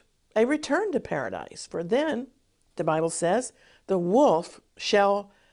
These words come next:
dwell with the lamb. The beginnings of the restoration of society started when Jesus began to build his church nearly two thousand years ago. That was the beginning of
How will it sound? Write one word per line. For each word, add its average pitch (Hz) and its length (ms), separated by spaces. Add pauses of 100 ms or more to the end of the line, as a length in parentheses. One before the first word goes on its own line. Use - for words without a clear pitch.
(180)
dwell 190 720
with 175 200
the 180 100
lamb. 156 380 (1600)
The 202 100
beginnings 180 680
of 170 120
the 165 80
restoration 160 680
of 143 140
society 165 880 (440)
started 311 480
when 233 220
Jesus 226 400
began 185 420
to 180 120
build 202 400
his 196 220
church - 640 (160)
nearly 185 340
two 175 180
thousand 165 400
years 165 220
ago. 226 420 (760)
That 247 340 (460)
was 180 160
the - 80
beginning 185 400
of 175 200